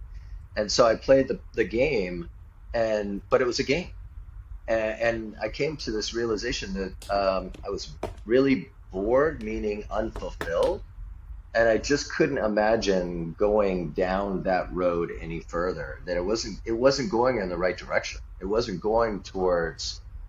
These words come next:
happiness, fulfillment, intimacy. And I didn't even know what intimacy was. I didn't know. I just knew that things weren't really, like, a, it wasn't a long-term game. I was just gonna burn out and just fall apart.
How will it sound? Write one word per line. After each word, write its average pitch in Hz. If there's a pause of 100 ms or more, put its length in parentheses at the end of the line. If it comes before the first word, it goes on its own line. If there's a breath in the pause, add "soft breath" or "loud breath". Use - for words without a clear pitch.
(160)
happiness, 87 (200)
fulfillment, 90 (320)
intimacy. 95
And 92
I 127
didn't 165
even 147
know 131
what 127
intimacy 110
was. 107
I 101
didn't 104
know. 107
I 101
just -
knew 110
that 90
things 104
weren't 98
really, 101 (100)
like, 90
a, 85
it 104
wasn't 113
a -
long-term 92
game. 78
I 80
was 85
just -
gonna 82
burn 82
out 82 (180)
and 76
just - (520)
fall 82
apart. 87